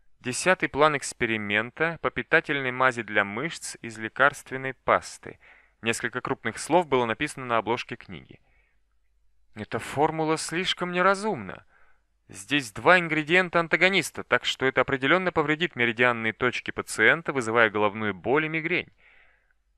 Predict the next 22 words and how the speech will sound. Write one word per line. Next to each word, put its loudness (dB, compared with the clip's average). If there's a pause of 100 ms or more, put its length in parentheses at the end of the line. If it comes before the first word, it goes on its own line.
Мастер 4
Цзяньтянь 4
однажды 2
вознесся 2
с -2
земли, -2
чтобы -4
стать 2
совершенствующимся, 0 (280)
а -2
также 6
использовал 4
земные -2
лекарственные 2
таблетки 0
для 2
очищения 0
от -2
недугов. -6 (1080)
Цзяньтянь 4
взял 6
ручку -2